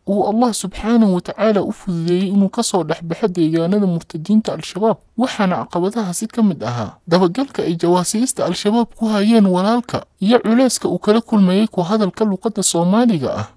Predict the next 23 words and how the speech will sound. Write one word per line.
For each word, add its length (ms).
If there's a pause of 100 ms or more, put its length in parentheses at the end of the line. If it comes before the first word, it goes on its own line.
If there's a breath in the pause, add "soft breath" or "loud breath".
Laakiin 380
Allah 280
subxaanahu 680
wa 60
tacaala 460
wuxuu 360
u 40
dhaweeyey 420
himilooyinkiisii, 1160 (180)
maadaama 600
uu 100
ku 180
dadaalay 520
raadinta 440
xaqa, 340 (140)
wuxuuna 440
ugu 180
dambeyntii 600
Abu 220
Usaama 420
gaaray 340
saldhigyada 600
mujaahidiinta. 840